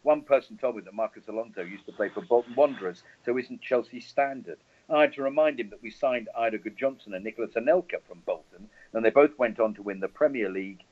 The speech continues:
in a blue shirt. Cahill was also signed and was the fastest in history to wi-, win all the Premiership, F A Cup,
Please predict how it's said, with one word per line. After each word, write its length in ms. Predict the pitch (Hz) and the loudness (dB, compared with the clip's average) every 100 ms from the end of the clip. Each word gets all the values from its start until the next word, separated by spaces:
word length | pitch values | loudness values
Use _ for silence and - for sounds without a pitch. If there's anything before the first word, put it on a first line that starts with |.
| _ | _
in 120 | 95 | -8
a 40 | 90 | -8
blue 280 | - 98 98 | -6 -6 -6
shirt. 400 | - 90 78 73 - _ _ - - - | -2 -2 -2 -4 -12 _ _ -10 -10 -8
Cahill 360 | - 165 143 120 | 4 6 6 4
was 220 | 110 110 | 2 6
also 360 | 151 151 117 90 | 6 6 2 2
signed 460 | - 101 87 78 - - - | 4 2 2 -4 -16 -20 -8
and 100 | 107 | -4
was 120 | 113 | -2
the 100 | 113 | -4
fastest 480 | - 160 160 - - _ _ _ - | 4 6 6 2 -16 _ _ _ -20
in 80 | - | -20
history 340 | _ 92 90 _ _ | _ -10 -10 _ _
to 60 | 113 | -6
wi-, 200 | 104 101 - | -4 -6 -2
win 280 | 117 110 107 | -2 -2 0
all 180 | 151 165 | 2 4
the 80 | 131 | 2
Premiership, 680 | - 156 147 131 - 135 - | 2 2 2 -4 -4 -6 -2
F 160 | 131 - | -4 0
A 100 | 127 | -4
Cup, 280 | 120 117 | 0 0